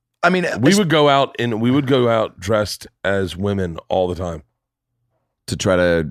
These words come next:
Speaker 2: Just 'cause we were like,
Speaker 1: <laughs>
Speaker 2: "Fuck it." We'd put on, like, Daisy Dukes,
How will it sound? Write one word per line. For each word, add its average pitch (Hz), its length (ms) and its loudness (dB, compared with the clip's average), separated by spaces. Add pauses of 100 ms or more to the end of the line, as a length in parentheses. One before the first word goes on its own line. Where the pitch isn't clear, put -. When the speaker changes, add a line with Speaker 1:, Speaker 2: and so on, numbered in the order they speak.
(140)
Speaker 2:
Just 110 320 -6 (360)
'cause 101 220 -2
we 98 100 -2
were 101 60 0
like, 95 260 2
Speaker 1:
<laughs> 277 140 4
Speaker 2:
"Fuck - 200 0
it." - 320 -6 (520)
We'd 117 140 -2
put 127 180 2
on, 113 300 0
like, 101 380 -4 (200)
Daisy 110 360 -2
Dukes, 107 600 -4